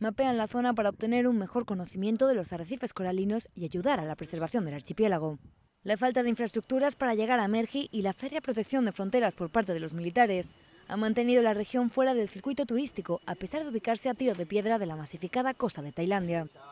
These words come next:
Media decena de exclusivos hoteles alojan a los pocos aventureros viajeros que se animan a surcar las aguas calmadas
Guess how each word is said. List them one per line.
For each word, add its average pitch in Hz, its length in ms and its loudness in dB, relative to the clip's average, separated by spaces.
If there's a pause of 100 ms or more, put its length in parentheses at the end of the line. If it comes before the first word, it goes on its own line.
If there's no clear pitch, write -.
(480)
Media 226 240 4
decena 247 360 4
de 233 100 4
exclusivos 214 580 -2
hoteles 220 400 0
alojan 214 340 0
a 214 40 -2
los 196 160 -4
pocos 196 320 -2
aventureros 190 520 0
viajeros 220 440 -2
que - 80 -8
se - 140 -8
animan 233 280 2
a 170 60 -4
surcar 190 300 -2
las 185 180 0
aguas 196 220 0
calmadas 196 480 -2